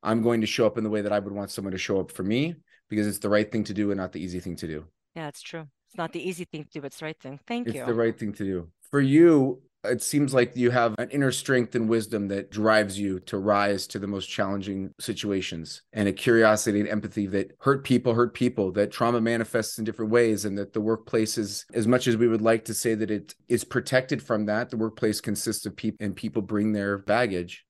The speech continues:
Speaker 2: Mm-hmm.
Speaker 1: Where in your life did you develop that wisdom and that courage and that knowing to persevere in those times?
Speaker 2: I think it goes back to my background in psych. You know, they say there's two reasons why people go into psychology. I don't know if you've ever heard it.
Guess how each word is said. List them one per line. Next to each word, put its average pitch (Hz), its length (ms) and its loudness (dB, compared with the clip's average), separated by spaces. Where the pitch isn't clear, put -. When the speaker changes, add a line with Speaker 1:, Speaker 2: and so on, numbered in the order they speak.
Speaker 2:
Mm-hmm. 143 320 -14
Speaker 1:
Where 131 680 6
in 156 80 4
your 151 160 4
life 147 300 4
did 117 180 -6
you 120 80 -6
develop 117 500 4
that 110 240 -2
wisdom 113 560 2
and 104 160 -4
that 101 200 -4
courage 107 380 0
and 101 120 -2
that 98 140 -2
knowing 104 460 0
to 95 520 -2
persevere 110 600 2
in 98 360 -4
those 107 220 -2
times? 95 420 -6
Speaker 2:
I 190 100 0
think 302 240 -4
it 247 80 -10
goes 226 180 2
back 214 220 2
to 220 120 -8
my 208 120 2
background 202 420 0
in 190 60 -4
psych. - 580 -4
You 190 80 0
know, 208 180 4
they 202 200 0
say 277 180 -2
there's 247 240 -2
two 262 220 -8
reasons 202 400 -6
why 175 120 2
people 196 320 -4
go 170 200 2
into 175 180 -4
psychology. 165 600 0
I 135 40 0
don't 151 100 -2
know 165 40 -4
if - 100 -10
you've 165 140 -4
ever 151 120 0
heard 165 160 0
it. 185 180 -4